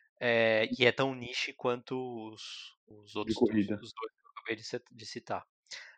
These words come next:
Speaker 2: É.
Speaker 1: Eh, acho que o Resogun poderia tá mais alto. Acho que
Speaker 2: Sim.
Speaker 1: Homem-Aranha, com certeza, poderia tá mais alto, deveria tá no
Speaker 2: Podia
Speaker 1: top
Speaker 2: sim.
Speaker 1: dez. E acho muito curioso o Dreams tá tão alto.
Speaker 2: É,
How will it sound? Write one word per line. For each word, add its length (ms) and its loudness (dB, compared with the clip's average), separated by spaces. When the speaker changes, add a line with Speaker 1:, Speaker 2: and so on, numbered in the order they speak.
Speaker 2:
É. 160 4
Speaker 1:
Eh, 40 4
acho 160 0
que 60 2
o 40 4
Resogun 360 6
poderia 300 2
tá 100 2
mais 220 -2
alto. 360 4
Acho 320 -4
que 680 -8
Speaker 2:
Sim. 80 -4
Speaker 1:
Homem-Aranha, 500 4
com 240 -6
certeza, 460 -4
poderia 300 -4
tá 100 -6
mais 220 -8
alto, 260 -4
deveria 300 -4
tá 120 2
no 80 6
Speaker 2:
Podia 0 -
Speaker 1:
top 260 -4
Speaker 2:
sim. 80 -4
Speaker 1:
dez. 160 -6
E 800 -6
acho 280 2
muito 260 -8
curioso 580 0
o 520 -8
Dreams 440 -12
tá 100 -8
tão 200 -8
alto. 300 -14
Speaker 2:
É, 300 10